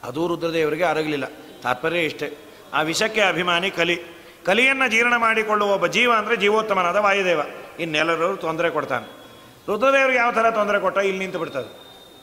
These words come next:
ಒಳಗೂ ಹೋಗದೆ, ಹೊರಗೂ ಬರದೆ, ಏನು ಉರಿ, ಉರಿ, ಉರಿ, ಉರಿ, ಉರಿ, ಪಾವು ಒದ್ದಾಡೋದು.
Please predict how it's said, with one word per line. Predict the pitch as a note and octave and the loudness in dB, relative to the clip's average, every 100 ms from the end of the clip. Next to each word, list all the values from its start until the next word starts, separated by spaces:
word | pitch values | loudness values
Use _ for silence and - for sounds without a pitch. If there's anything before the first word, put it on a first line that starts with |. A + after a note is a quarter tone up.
| - - - - | -20 -20 -20 -4
ಒಳಗೂ | D3+ E3 F3 F#3 | -2 0 0 2
ಹೋಗದೆ, | D#3+ D3+ B2+ A#2 | 2 0 -2 -4
ಹೊರಗೂ | A2+ D3 E3+ F#3 | -2 -2 -2 0
ಬರದೆ, | E3+ E3+ E3+ F3+ G#3 E3 - - - - - - - - - - - - - | 0 2 2 2 2 0 -8 -16 -18 -20 -20 -20 -20 -20 -20 -20 -20 -20 -10
ಏನು | C3+ G#3 | -6 -4
ಉರಿ, | F3 F3 G3+ | -2 -2 0
ಉರಿ, | E3 F3+ G3+ | 0 0 0
ಉರಿ, | E3 F3 F#3+ | 0 0 0
ಉರಿ, | E3+ F#3 | 0 0
ಉರಿ, | F#3 F3+ | 0 -2
ಪಾವು | F#3 D#3+ C#3+ | -2 -2 -4
ಒದ್ದಾಡೋದು. | C3+ F3 F#3 E3+ - - | -4 -2 0 -2 -6 -16